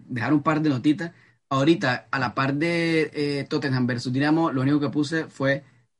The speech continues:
Orsic. Brother, el extremo del, del Dinamo de Zagreb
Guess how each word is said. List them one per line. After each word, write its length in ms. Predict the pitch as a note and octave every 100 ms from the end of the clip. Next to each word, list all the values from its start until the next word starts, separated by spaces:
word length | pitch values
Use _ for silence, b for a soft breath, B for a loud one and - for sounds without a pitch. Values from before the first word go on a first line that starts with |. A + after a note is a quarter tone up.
| _ -
Orsic. 500 | C#3 C3+ - G2+ - - _ _ _ _ _ _ _ _ _ _
Brother, 360 | C3+ C#3+ - -
el 400 | B2 B2 A#2 A2 _ _ -
extremo 720 | A#2 - D#3 D#3+ C#3 G#2+ G#2+ _ _
del, 560 | A2+ A#2 A2 G#2+ G#2+ G#2+
del 120 | A#2
Dinamo 260 | G#2+ G#2+
de 60 | G#2
Zagreb 460 | - E3 A2+ G2